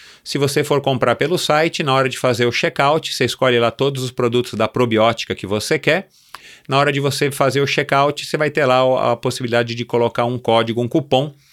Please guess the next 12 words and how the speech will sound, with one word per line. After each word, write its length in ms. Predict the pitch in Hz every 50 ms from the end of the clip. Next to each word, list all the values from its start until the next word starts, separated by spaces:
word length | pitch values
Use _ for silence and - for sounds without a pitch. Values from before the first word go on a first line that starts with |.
| - - - - - _
que 120 | - 139
vai 120 | 123 131 131
te 120 | 135 135
dar 100 | 123 127
um 80 | 131 131
desconto, 460 | 143 156 - - 135 139 151 - 147
e 20 |
nesse 240 | 131 139 147 143 -
cupom 320 | 135 - - - 131 143 139
você 240 | 143 143 139 -
vai 160 | 139 135 135 131
digitar 420 | 123 120 127 123 - 131 127 123